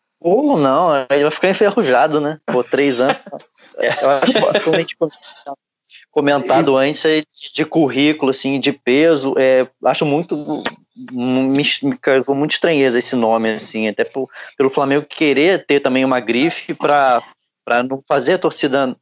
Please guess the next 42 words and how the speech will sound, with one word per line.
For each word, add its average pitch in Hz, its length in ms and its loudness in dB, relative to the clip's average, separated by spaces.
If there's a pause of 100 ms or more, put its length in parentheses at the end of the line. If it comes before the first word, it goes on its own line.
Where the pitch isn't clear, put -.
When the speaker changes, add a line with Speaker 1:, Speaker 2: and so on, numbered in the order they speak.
(220)
Speaker 1:
não 127 80 -10
sentir - 400 -6
tanto, 139 320 0
assim, 120 280 0
a, 110 240 0
a 113 40 0
diferença 113 560 -2
e 127 120 0
ser - 180 0
um, 143 260 0
um 147 40 2
recado 147 480 2
também. 113 360 -2 (380)
Não 151 160 -2
só 156 200 0
um 143 60 -4
cara 135 220 0
de, 120 160 -10
de 113 100 -14
qualidade, 131 400 0
mas 156 100 -4
também 151 220 0
um 156 40 -2
recado. 151 420 0
Ó, 101 180 0
o 110 60 -12
Jorge 123 240 0
Jesus 127 220 -2
foi 135 140 -2
embora, 127 440 0
mas 143 160 -4
a - 20 -4
gente - 220 -10
tá, 147 160 2
a 147 80 -10 (260)
gente 120 120 -8
vai 123 120 2
investir 127 480 -2
pra 139 140 -2
manter 147 240 0
o - 80 0
nível. 113 340 -4